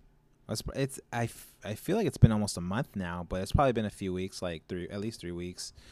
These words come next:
Um, but yeah, E O M, uh, Elements of Music, um, you know, long form his name, but yeah, he passed away. Um, and I was like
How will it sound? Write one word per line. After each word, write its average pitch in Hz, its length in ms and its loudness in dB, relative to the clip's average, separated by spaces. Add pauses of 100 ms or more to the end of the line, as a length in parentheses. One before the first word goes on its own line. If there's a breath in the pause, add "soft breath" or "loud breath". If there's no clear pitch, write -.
(400 loud breath)
Um, 92 720 -4 (280)
but 92 100 2
yeah, 95 400 2 (420)
E 110 180 2
O 104 120 4
M, 104 420 0 (240)
uh, 90 320 -4
Elements 98 460 -4
of 95 80 -4
Music, 95 560 -4 (560 loud breath)
um, 90 400 -6 (400)
you 92 100 -8
know, 85 240 -8
long 98 180 0
form 92 280 -6
his 92 160 -8
name, 92 420 -6
but 90 140 -4
yeah, 104 180 0
he 95 80 -2
passed 104 360 4
away. 92 440 -4 (720 soft breath)
Um, 87 640 -6 (300)
and 110 180 -2
I 104 160 -2
was 165 220 0
like 87 320 -4